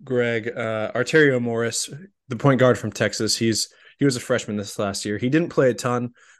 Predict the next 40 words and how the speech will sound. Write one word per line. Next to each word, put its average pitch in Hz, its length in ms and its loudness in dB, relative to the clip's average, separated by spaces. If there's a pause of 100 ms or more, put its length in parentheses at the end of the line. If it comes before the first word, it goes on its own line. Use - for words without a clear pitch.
but 117 100 0
I'm 113 140 0
sure, 110 560 -2
uh, 104 180 -4
Bill 110 200 -2
Self 101 320 -4
is 101 120 -8
looking 98 280 -6
for 98 160 -2
him 95 160 -2
to 95 60 -8
come 92 200 -6
in 92 80 -4
and 92 140 -4
make, 90 260 -8 (560)
make 104 220 2
a 98 40 0
splash. 95 520 0 (440)
Uh, 110 340 2 (140)
but 127 260 6 (160)
the 135 640 4 (180)
number 147 300 4
one 143 260 2
rated 131 280 0
recruit 117 500 -4
by 107 320 -2
On 110 260 -6
Three, 110 400 -4 (240)
Hunter 139 220 2
Dickinson, 127 760 0 (340)
he's 120 220 0
a 107 60 4
five-star 113 520 2
center 107 300 -4
from 104 160 -6
Michigan, 123 400 -4
kinda 147 200 0
like 131 180 0
what 110 120 -2
Greg, 110 240 -6